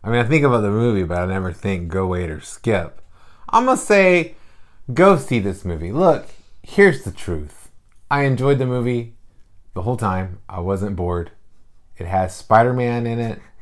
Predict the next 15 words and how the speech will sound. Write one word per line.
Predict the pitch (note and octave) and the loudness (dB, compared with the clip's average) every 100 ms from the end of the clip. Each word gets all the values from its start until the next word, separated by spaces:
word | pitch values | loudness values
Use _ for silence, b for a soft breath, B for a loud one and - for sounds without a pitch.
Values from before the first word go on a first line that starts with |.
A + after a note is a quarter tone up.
| - | -12
It | F2 | -8
has | F2 D2+ | -8 -6
Rey | F2+ A2 A2 | -4 -2 0
in | G#2 | -2
it. | G#2 G2 - - - - - - - - | -4 -6 -12 -20 -20 -20 -20 -20 -20 -8
There's | F#2+ F2 | -6 -2
no | G#2+ A#2+ | 2 2
other | A#2 G2+ | 2 0
movies | F#2+ E2+ D#2+ | -2 -4 -6
out. | D#2+ D#2+ D#2+ - - B3+ - F4 F4 | -8 -6 -6 -6 -6 -6 0 0 0
<laughs> | E4 D#4+ D#4+ D#4 - G2+ | -4 -6 -6 -8 -6 0
Go | C3+ C#3 | 4 4
see | C#3 | 2
this | A2+ G2+ F#2+ | -2 -2 -2
movie. | G2 F#2 F#2 F2+ | -4 -2 -4 -8